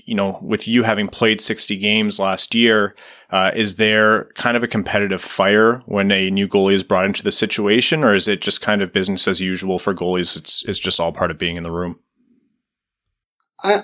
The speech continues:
Speaker 2: I think it's just all part of being in the room. I mean, it's, it's such a small world. Like, the hockey world's a small world. The goalie, the goalie world's even smaller. So, um, y-, you know, you,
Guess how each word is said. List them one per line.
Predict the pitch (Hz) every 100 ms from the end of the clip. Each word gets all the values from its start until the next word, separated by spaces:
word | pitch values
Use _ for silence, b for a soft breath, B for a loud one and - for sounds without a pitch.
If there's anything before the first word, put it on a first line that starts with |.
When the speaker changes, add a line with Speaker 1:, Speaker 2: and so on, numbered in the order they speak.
| -
Speaker 2:
I | 160 185
think | 185 151 123
it's | 123
just | 117 117
all | 117 113
part | 113
of | 107
being | 110 110
in | 104
the |
room. | 101 110 110
I | 107
mean, | 107 110 110 107
it's, | 117 117 - - - - - - -
it's | 117 - 127 123
such | 135 135 135
a | 120 113
small | - - 117 120 110
world. | 110 117
Like, | 120 110
the | 120
hockey | 131 151 135
world's | 120 120
a | -
small | - 113 110 107
world. | 110 113
The | 110
goalie, | 107 113 120 110 - B B B B B B
the | 110
goalie | 110 120 123
world's | 110 110 107
even | 110 104
smaller. | - 107 104 107 101
So, | 101 107 104 104 101 -
um, | 107 104 104 101 104 107 101 _
y-, | 113 110
you | 127 110
know, |
you, | 107 113 123 123 107